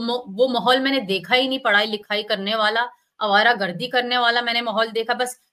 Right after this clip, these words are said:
अ, वो आप हंसा लें, बाहर आ जाएं, किसी को वो कर लें, कोई ध्यान ही नहीं है। लड़कियों को ये देखा जाता है खूबसूरत है कि नहीं,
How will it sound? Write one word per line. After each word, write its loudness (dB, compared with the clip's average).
अ, -2
वो -6
आप 0
हंसा 4
लें, -2
बाहर 2
आ 2
जाएं, -2
किसी -12
को -4
वो -6
कर -4
लें, -8
कोई -4
ध्यान 2
ही -2
नहीं -2
है। -4
लड़कियों -2
को -6
ये -2
देखा -2
जाता 0
है -10
खूबसूरत -4
है 0
कि -8
नहीं, -8